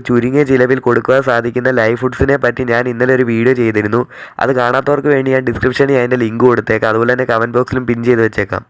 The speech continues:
പിന്നെ ഇവയുടെ വാട്ടർ ചേഞ്ചും കാര്യങ്ങളെ പറ്റിയൊക്കെ പറയുകയാണെന്നുണ്ടെങ്കിൽ നിങ്ങൾ ഇവയെ ഇടുന്നത് ഒരു ഫ്രിഡ്ജ് ബോക്സ് പോലെയുള്ള വലിയ ടാങ്കുകളിലൊക്കെ ആണെന്നുണ്ടെങ്കിൽ,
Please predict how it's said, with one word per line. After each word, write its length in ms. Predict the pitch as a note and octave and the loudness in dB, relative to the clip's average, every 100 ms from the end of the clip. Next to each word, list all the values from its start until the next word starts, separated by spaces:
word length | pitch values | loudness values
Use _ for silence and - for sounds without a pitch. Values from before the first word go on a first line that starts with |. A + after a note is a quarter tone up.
| - C3+ | -6 -2
പിന്നെ 180 | D3 | 2
ഇവയുടെ 220 | D#3+ E3 E3 | 4 4 4
വാട്ടർ 380 | C3+ C3 D3+ | 2 2 0
ചേഞ്ചും 340 | - D#3 D#3 C#3+ | 0 -2 -2 0
കാര്യങ്ങളെ 360 | B2 B2+ C3 | 0 0 0
പറ്റിയൊക്കെ 340 | B2+ B2+ B2 A#2 | 0 0 0 0
പറയുകയാണെന്നുണ്ടെങ്കിൽ 960 | A2+ G#2+ A2+ A#2 G#2+ G#2+ G2+ G2+ G#2+ | 0 0 2 2 0 0 -2 0 -2
നിങ്ങൾ 320 | A2 A#2 D3 D3+ | -2 -2 0 0
ഇവയെ 240 | C3+ C#3+ | 2 2
ഇടുന്നത് 440 | C3 B2 B2+ B2+ C3+ A#2+ | 2 0 0 2 2 2
ഒരു 80 | B2 | 0
ഫ്രിഡ്ജ് 300 | A#2+ A2+ B2 | -2 -2 0
ബോക്സ് 260 | C3 C3+ C3+ | 2 0 0
പോലെയുള്ള 380 | A#2+ A#2+ A#2+ | 2 2 2
വലിയ 340 | A#2+ A2+ A2+ B2+ | 0 -2 0 0
ടാങ്കുകളിലൊക്കെ 680 | B2 A2 A2+ A#2 A#2 A2 | 2 0 -2 -2 -2 0
ആണെന്നുണ്ടെങ്കിൽ, 760 | A2+ G#2 G#2+ G2+ G2 G2 G#2 | -2 -2 -2 -4 -4 -4 -4